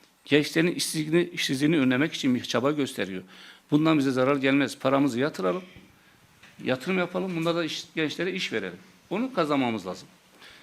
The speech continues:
İkincisi gençlerimizle eğitimle ilgili. Zaten biliyorsunuz Çekmeköy'de altmış üç tane falan okul var. Bunların bir kısmı devlet okulu, şey, özel okul,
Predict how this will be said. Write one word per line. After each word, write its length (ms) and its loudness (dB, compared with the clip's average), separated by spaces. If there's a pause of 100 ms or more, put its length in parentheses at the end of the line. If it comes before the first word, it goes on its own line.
(160)
İkincisi 460 0
gençlerimizle 580 4
eğitimle 420 4
ilgili. 260 0 (760)
Zaten 400 4
biliyorsunuz 680 2
Çekmeköy'de 840 0 (480)
altmış 600 2 (1040)
üç 280 -2
tane 160 0
falan 160 -2
okul 280 0
var. 120 -2 (540)
Bunların 340 0
bir 60 -2
kısmı 300 -8 (600)
devlet 300 0
okulu, 280 -6
şey, 180 2
özel 500 2
okul, 240 0